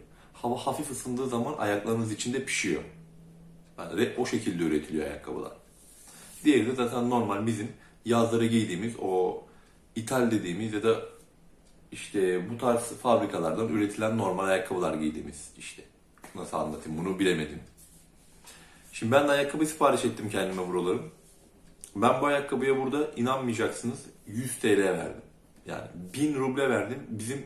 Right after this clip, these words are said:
paramızla yüz T L'ye denk geliyor.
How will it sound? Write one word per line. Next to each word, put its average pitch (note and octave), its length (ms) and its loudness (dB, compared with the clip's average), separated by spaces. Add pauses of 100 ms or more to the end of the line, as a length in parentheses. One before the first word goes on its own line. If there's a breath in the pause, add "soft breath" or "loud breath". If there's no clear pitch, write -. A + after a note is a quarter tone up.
(120)
paramızla A#2 640 2 (480 loud breath)
yüz C#3+ 340 -2
T A2+ 220 4
L'ye A#2 440 4 (380)
denk G2 340 2
geliyor. D#2+ 300 -2